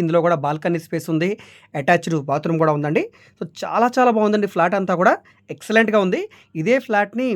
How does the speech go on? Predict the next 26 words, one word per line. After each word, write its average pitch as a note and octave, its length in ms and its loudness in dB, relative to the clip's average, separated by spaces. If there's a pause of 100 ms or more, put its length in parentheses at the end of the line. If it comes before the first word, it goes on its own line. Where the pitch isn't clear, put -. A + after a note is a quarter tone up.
(120)
మీరు E3+ 240 -2
డైరెక్ట్ G#3 320 -2 (140)
ఓనర్ G3+ 240 -2
సేల్గా G3 260 0 (280)
ఇదే G#3+ 140 0 (120)
ఏరియాలో F#3+ 340 0
కొనాలంటే F3 380 -2 (160)
ఖచ్చితంగా G3 520 0 (540)
కోటి G3+ 300 0
ఇరవై F#3+ 160 2
లక్షల G3+ 240 -8
రూపాయల G3+ 260 -2
పైన F3 160 0
అయితే F3+ 140 -2
అవుతుందండి. E3+ 280 -2 (440)
మనకి A#3 260 0
ఇప్పుడు A3 160 -2 (100)
బ్యాంక్ G#3 260 2
ఆక్షన్లో A3 300 -2 (220)
చాలా F3+ 320 0 (100)
మంచి A3 240 0
ఆఫర్ F#3+ 260 0
రేట్ F#3 160 -4
అండి. A3+ 140 0 (460)
కేవలం G#3+ 360 4 (500)
ఎనభై F#3+ 220 2